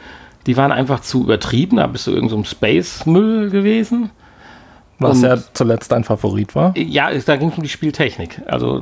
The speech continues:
Speaker 1: selbstverständlich, klar, dann nehme ich natürlich Abstand von dem, wie's aussieht, sondern da konzentriere ich mich drauf, wie funktioniert dann das, das, das Spiel an sich. Dann gab's ein Spiel, was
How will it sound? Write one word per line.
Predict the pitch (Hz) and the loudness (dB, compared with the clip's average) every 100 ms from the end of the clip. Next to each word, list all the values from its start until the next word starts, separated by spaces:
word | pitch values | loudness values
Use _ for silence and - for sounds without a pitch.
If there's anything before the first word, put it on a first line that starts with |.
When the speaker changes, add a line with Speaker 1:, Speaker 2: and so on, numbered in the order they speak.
| - | -6
Speaker 1:
selbstverständlich, | 127 131 170 - 110 95 95 | -2 0 0 0 -2 0 -4
klar, | 127 104 | 0 2
dann | 101 110 95 | 2 2 2
nehme | 143 | 2
ich | 135 | 2
natürlich | 135 139 - | 0 0 0
Abstand | - - 139 131 | -4 0 0 0
von | 135 123 | 0 0
dem, | 127 120 | 0 0
wie's | 117 - - | -4 -10 -8
aussieht, | - 117 143 175 165 | -2 0 0 -4 -2
sondern | 151 139 131 - - - - | 0 0 0 -4 -16 -20 -4
da | 123 | -2
konzentriere | - 127 123 131 | 0 -2 -2 -2
ich | 127 | 0
mich | 127 | -2
drauf, | - 123 113 | 0 -2 0
wie | 127 123 | 0 2
funktioniert | 131 - 120 117 117 | 0 0 0 0 0
dann | 131 117 | -2 0
das, | 113 - - - - - - - - - | -2 -4 -14 -20 -20 -20 -20 -20 -14 -12
das, | 113 - | -8 -6
das | - | -4
Spiel | - 127 | 0 2
an | 123 104 | 2 2
sich. | 123 - - - - - | 0 -2 -12 -18 -20 -4
Dann | 120 139 | 0 2
gab's | 139 135 - | 2 -2 -4
ein | 135 | -6
Spiel, | - 135 135 | 0 2 4
was | 127 - | 0 -2